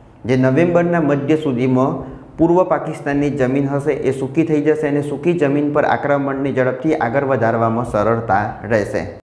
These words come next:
ડિસેમ્બરની શરૂઆતથી મધ્ય સુધીમાં હિમાલયના ઘાટ બરફથી બંધ થઈ જશે, જેનાથી ચીનની દખલગીરીની ક્ષમતા મર્યાદિત થઈ જશે. બીજી બાજુ ઓક્ટોબર સુધી પશ્ચિમ પાકિસ્તાનમાં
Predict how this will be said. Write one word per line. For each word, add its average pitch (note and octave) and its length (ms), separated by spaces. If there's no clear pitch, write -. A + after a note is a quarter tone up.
ડિસેમ્બરની F3+ 720
શરૂઆતથી D#3 540
મધ્ય C#3 340
સુધીમાં C#3+ 400
હિમાલયના C#3 560
ઘાટ C3 300
બરફથી B2+ 440
બંધ C3 180
થઈ C#3 200
જશે, C#3 260
જેનાથી C#3+ 420
ચીનની C#3 340
દખલગીરીની C#3 760
ક્ષમતા B2 420
મર્યાદિત C3+ 560
થઈ G#2+ 200
જશે. A#2 320
બીજી D3 260
બાજુ E3 240
ઓક્ટોબર F3 480
સુધી D3+ 280
પશ્ચિમ D3 360
પાકિસ્તાનમાં D3 640